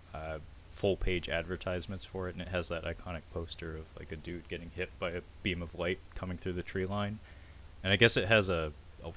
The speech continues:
real, uh, whopper of a abduction scene. Like, it's pretty gnarly, um, especially if you're young. But yeah, uh, alien movies, uh, I wish there were more of them. I was,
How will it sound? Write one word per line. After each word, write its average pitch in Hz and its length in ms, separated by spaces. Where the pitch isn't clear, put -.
real, 110 300
uh, 78 240
whopper 82 520
of 78 140
a 78 300
abduction 82 500
scene. - 320
Like, 85 100
it's 82 120
pretty 101 280
gnarly, 80 500
um, 78 360
especially 104 360
if 85 100
you're 87 100
young. 78 440
But 82 180
yeah, 160 260
uh, 117 200
alien 135 360
movies, 120 520
uh, 92 220
I 98 40
wish 104 240
there 110 120
were 104 80
more 98 240
of 101 60
them. 110 240
I 95 80
was, 98 220